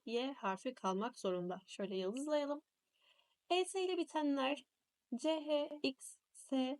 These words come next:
S, H, O ya da S, S ile biten kelimelerin sonuna da S ekliyoruz. Bakalım class,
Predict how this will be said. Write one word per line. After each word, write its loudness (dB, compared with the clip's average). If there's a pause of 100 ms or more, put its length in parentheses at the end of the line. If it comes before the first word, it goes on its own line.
S, -4
H, -4 (160)
O 4 (320)
ya 2
da -4
S, -2
S 2
ile 0
biten -6 (480)
kelimelerin 2
sonuna 2
da 6 (360)
S 0
ekliyoruz. -8 (200)
Bakalım 4 (120)
class, 2